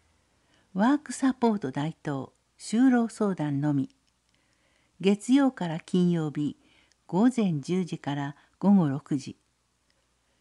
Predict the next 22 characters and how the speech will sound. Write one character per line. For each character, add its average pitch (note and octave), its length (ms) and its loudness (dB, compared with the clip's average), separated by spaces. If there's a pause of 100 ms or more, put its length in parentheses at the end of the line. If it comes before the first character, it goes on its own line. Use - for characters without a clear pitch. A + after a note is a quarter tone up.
(180)
住 A#3+ 360 8
の B3+ 200 8
道 D#3 260 -2
二 F#3 200 4
の E3 160 4
二、 C3 280 -2 (480)
大 A#3 320 0
東 A#3+ 240 0
三 G#3 340 2
名 F3 200 -2
津 - 340 -12
二 E3+ 200 2
番 A3 260 2
館 - 360 -6 (160)
四 D#3+ 260 0
階。 C#3 360 -10 (920)
問 B3+ 200 6
い C4 60 8
合 A#3+ 80 6
わ A3 140 2
せ G3 180 -4
は、 F3 300 -4